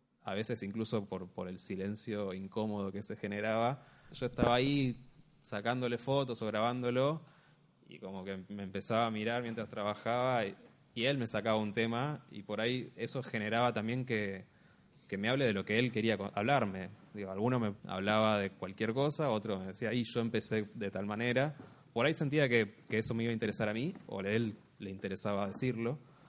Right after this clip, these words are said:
Entonces, también eso hace que, por ahí si yo le preguntaba de una tal cosa, me respondía con monosílabos o con poca cosa, y si es algo que él quería decir, también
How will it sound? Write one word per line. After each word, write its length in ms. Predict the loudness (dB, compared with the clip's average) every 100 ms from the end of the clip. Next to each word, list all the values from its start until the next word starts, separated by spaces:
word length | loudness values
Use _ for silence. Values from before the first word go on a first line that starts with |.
| -20 -20 -20 -14
Entonces, 640 | -6 -4 -2 0 2 0 -2 -4
también 240 | -2 0
eso 220 | 0 0
hace 240 | 2 2 2
que, 400 | 0 -2 -4 -10 -20 -20 -20 -20 -20 -12 -2
por 100 | 0
ahí 80 |
si 100 | 0 0
yo 140 | 2
le 100 | 2
preguntaba 520 | 2 0 4 6 8
de 80 | 6
una 400 | 4 2 -2 -2
tal 220 | 0 0 0
cosa, 480 | -2 2 4 4 2 -4 -12 -16
me 180 | -8 -4
respondía 640 | -2 -2 -2 0 2 2
con 400 | 0 -6 -8 -10
monosílabos 920 | -6 -4 -4 -4 -2 0 2 0 -2 -6
o 40 |
con 220 | -8 -8
poca 340 | -2 -2 0 0
cosa, 400 | 2 2 4 2
y 180 | 2 -2 -10 -20 -20 -20 -18
si 180 | -8 -6
es 100 | -2
algo 180 | 0 2
que 140 | 2
él 200 | 2 0
quería 340 | -2 0 2
decir, 420 | 0 0 2 0 0 -8
también 560 | -6 -4 -6 -8 -12